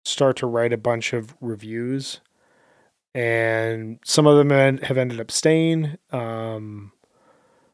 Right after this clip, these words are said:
you have people like Ian Cohen, who have gone on to other careers but still write extensively for the site. Um,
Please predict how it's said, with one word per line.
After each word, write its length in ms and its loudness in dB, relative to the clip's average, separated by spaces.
you 80 0
have 80 -4
people 240 4
like 240 2
Ian 200 2
Cohen, 580 4
who 160 -6
have 380 -2
gone 180 6
on 200 4
to 180 -8
other 280 4
careers 600 0
but 200 -8
still 340 0
write 340 0
extensively 880 -4
for 260 -14
the 100 -16
site. 420 4
Um, 380 -2